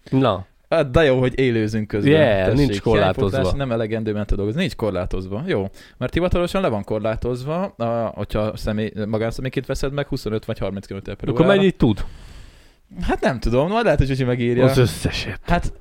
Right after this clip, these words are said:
Speaker 2: mert hogy nem, nem, nem tudom.
Speaker 1: De elég
Speaker 2: Én
Speaker 1: furcsa lenne, hogyha le lenne korlátozva, és emberéletek függ-,
Speaker 2: Hát szerintem
Speaker 1: múlnának
Speaker 2: nincs
Speaker 1: rajta.
Speaker 2: lekorlátozva, akkor ilyen ötvennel simán el lehet vele közlekedni.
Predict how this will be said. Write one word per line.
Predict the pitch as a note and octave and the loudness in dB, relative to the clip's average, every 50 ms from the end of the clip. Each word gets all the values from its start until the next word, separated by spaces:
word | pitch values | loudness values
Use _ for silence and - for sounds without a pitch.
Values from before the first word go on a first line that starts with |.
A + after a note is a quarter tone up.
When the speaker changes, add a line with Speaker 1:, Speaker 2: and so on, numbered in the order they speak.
| - C#3 - - | -16 -18 -18 -14
Speaker 2:
mert | - C#3+ D3 D3+ D#3 D3+ - | -8 -4 -2 0 0 2 2
hogy | E3 D#3+ D3+ - - - | 2 2 0 -2 -8 -16
nem, | - D#3 E3 - G#2+ - | -10 -6 -4 -4 -4 -2
nem, | B2+ A#2 G#2 | -4 -4 -4
nem | - B2 A2+ G#2+ | -2 -4 -4 -2
tudom. | - A2 G#2 A2 | -2 -2 0 4
Speaker 1:
De | - D#3 | 6 8
elég | F3+ F#3+ | 8 8
Speaker 2:
Én | E3 - | 6 6
Speaker 1:
furcsa | - E3 E3 D3+ - D3 | 6 6 6 6 6 6
lenne, | D3 D3 C#3+ C#3+ | 6 6 6 4
hogyha | C3+ - C#3 | 2 2 4
le | C3 | 4
lenne | C3 C3 B2+ B2 | 4 4 2 0
korlátozva, | A#2 - A#2+ A#2+ A#2 A2+ A2 - A#2+ A2 A2 | 0 0 2 2 4 4 2 0 -2 -2 0
és | A2+ G#2+ - | 0 0 0
emberéletek | A2+ A2 A2 A2 A2 A2 G#2+ G#2 - G2+ | 0 0 0 2 2 2 2 0 -2 -4
függ-, | - - A2+ | -4 -4 -4
Speaker 2:
Hát | A2+ A#2+ | -4 -2
szerintem | A#2 A#2 A#2 A#2 A2+ | -2 0 2 4 4
Speaker 1:
múlnának | A2 G#2 G#2 G2+ | 4 4 4 4
Speaker 2:
nincs | G2+ G#2 | 4 4
Speaker 1:
rajta. | G2+ G2+ G2+ | 4 2 4
Speaker 2:
lekorlátozva, | F#2+ D3+ D3+ D3 - D#3 C#3+ D3 | 2 2 2 0 0 0 -4 -4
akkor | D3 - - D3 | -4 -4 -4 -4
ilyen | D3+ D3+ D3+ - - - - | -4 -4 -4 -8 -12 -14 -10
ötvennel | - C3+ - - G#2 G#2 G#2+ | -8 -8 -6 -6 -4 -4 -4
simán | - - A2+ G2 F#2 | -4 -6 -6 -6 -6
el | F2+ | -4
lehet | F2 F2+ - | -6 -6 -6
vele | - F#2+ G2 | -6 -6 -6
közlekedni. | - G2+ G#2 G2+ G#2 A#2+ - C#3+ - C#3+ C#3+ C#3+ | -4 -4 -4 -4 -4 -4 -2 0 0 0 2 2